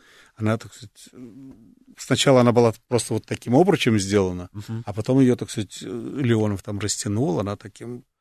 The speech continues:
Speaker 1: такой полутрубой такой.
Speaker 2: Для выхода.
Speaker 1: Да, для выхода в открытый космос.
Speaker 2: Хорошо.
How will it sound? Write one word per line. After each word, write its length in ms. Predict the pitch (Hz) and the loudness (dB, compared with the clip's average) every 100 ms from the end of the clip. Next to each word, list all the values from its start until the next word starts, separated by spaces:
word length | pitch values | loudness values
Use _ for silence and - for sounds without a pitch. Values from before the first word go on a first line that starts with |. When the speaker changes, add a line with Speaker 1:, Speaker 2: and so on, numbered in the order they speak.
| - | -20
Speaker 1:
такой 220 | 113 104 | -10 -10
полутрубой 680 | - 123 117 117 127 104 92 | -2 0 2 2 2 0 -4
такой. 300 | 101 113 98 _ _ _ _ _ _ _ - | -6 -14 -16 _ _ _ _ _ _ _ -18
Speaker 2:
Для 240 | 95 95 | -6 -2
выхода. 340 | 90 90 98 110 | -2 -4 -8 -4
Speaker 1:
Да, 200 | 110 98 | 0 0
для 140 | 95 104 | -2 -4
выхода 300 | 120 117 107 | -4 -4 -4
в 20 | |
открытый 320 | 104 107 110 | -6 -12 -14
космос. 480 | - 98 - - - _ - - 170 147 113 | -14 -18 -18 -20 -20 _ -20 -14 -10 -10 -10
Speaker 2:
Хорошо. 460 | - 135 139 - 76 | -2 2 2 0 -10